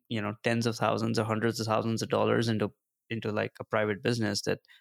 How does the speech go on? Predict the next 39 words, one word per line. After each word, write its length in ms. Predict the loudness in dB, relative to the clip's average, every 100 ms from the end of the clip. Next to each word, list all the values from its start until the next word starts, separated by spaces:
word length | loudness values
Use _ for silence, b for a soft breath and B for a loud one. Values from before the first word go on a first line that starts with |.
| _ -6
you're 120 | 0
gonna 160 | 2
be 60 | 4
locked 260 | 4 4 0
in 140 | 0
for 140 | 0
many 220 | 0 0 2
years, 320 | 2 0 0
you're 80 | 0
gonna 160 | 0
have 320 | 2 2 2 -2 _ _
one, 400 | -8 -2 0 0
maybe 420 | 0 0 -2 -2 -10 _ -12
more 280 | -2 4 4
meetings 400 | 6 4 2 2
with, 140 | -2 -4 _ _
with 160 | -6 -6
the 80 | -6
people 300 | -6 0 2
who 240 | 2 0 _
run 160 | 0 2
the 60 |
business, 500 | 0 -2 -4 -4 -6 -8 _
right? 240 | 0 0 -2 B B B _
You're 100 | -4
gonna 180 | -2 0
dig 240 | 2 2 4
in, 180 | 4
you're 120 | 2 2
gonna 120 | 2
use 260 | 4 2
the 80 | 2
product, 420 | 2 0 2 -4 -2
you 80 |
will 120 | -2 0
do 100 | 0
some 260 | 0 0
research, 520 | 2 2 2 0 -2
you'll, 140 | -4